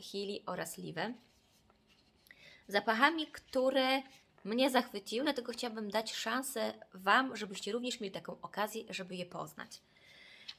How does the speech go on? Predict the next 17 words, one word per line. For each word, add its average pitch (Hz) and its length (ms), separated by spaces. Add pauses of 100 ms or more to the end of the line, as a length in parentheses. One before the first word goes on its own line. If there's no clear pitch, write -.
A 339 120
że 370 120
chciałabym, 302 460
żeby 196 200
to 196 160
było 247 380
rozdanie 220 720 (460)
dla 214 140
subskrybentów, 214 760
dlatego 220 300
nie 240 180
umieszczam 262 640
żadnych 220 360
informacji 196 720
w - 80
tytule 185 360
filmu. 196 440